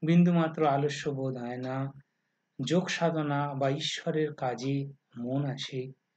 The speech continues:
তখন তাকে আমরা বলবো অক্লিষ্টা। অর্থাৎ যা কিনা যোগ সাধনে সহায়তা করে, তা হলো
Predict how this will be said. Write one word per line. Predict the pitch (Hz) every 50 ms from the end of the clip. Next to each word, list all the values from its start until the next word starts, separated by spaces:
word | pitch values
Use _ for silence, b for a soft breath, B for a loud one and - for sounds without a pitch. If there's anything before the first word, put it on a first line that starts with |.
| _ _ _ _ _ -
তখন | 160 160 165 - - - 208 214
তাকে | 214 214 180 139 131 - - 143 135 135
আমরা | 139 135 135 135 135 131
বলবো | 127 131 131 131 131 160 226 269 - - _ _ _ _ _
অক্লিষ্টা। | - - - - _ - 139 143 143 139 - - - - _ _ _ _ _ _ _ _ _ _ _ _ _ _ _ _ _ _ _ _ _ _
অর্থাৎ | - 139 139 - - - 143 180 233 - - - _ _ _ _ _ _ _ _ _ _
যা | - 135 139 139 151 170 170 -
কিনা | 190 180 185 190 190
যোগ | 170 139 135 143 170 170 -
সাধনে | - - - - - 143 143 135 135 151 165 151 135 131 139 139 139 139 135 139 _ _
সহায়তা | - - 147 143 156 165 175 170 165 147 143 143 - 139
করে, | 127 - 131 123 123 123 123 - _ _ _ _ _ _ _ -
তা | - 139 143 147
হলো | 151 143 - 147 135 135 135 135 135 135